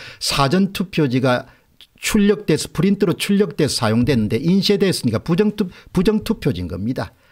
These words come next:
한 장만 나와도 이게 그냥 세상이 뒤집을 이야기입니다. 예. 근데 이거를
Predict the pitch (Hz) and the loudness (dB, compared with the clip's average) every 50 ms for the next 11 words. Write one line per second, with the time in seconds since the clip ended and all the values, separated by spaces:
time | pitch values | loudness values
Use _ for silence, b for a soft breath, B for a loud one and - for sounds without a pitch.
0 | b b b - 147 139 131 127 180 208 220 208 165 123 107 101 101 117 123 123 | b b b 0 2 2 2 2 2 2 2 2 2 2 2 2 2 2 2 2
1 | 123 123 120 175 156 - 127 131 - - - - 120 110 131 165 190 180 - - | 0 2 2 0 0 2 0 0 0 -2 -2 -2 -2 0 0 0 0 0 -2 -4
2 | 113 98 107 113 127 147 147 147 156 156 156 160 180 135 - - - - - _ | -6 -4 -4 -2 0 0 0 0 -2 -4 -4 -8 -12 -14 -14 -14 -16 -18 -20 _
3 | _ _ _ _ _ _ _ - 127 - - _ _ _ _ _ _ _ _ - | _ _ _ _ _ _ _ -20 -20 -20 -20 _ _ _ _ _ _ _ _ 0
4 | 165 160 156 156 147 139 190 214 220 185 127 110 95 - | 0 2 2 2 4 4 4 2 2 2 0 -2 -4 -8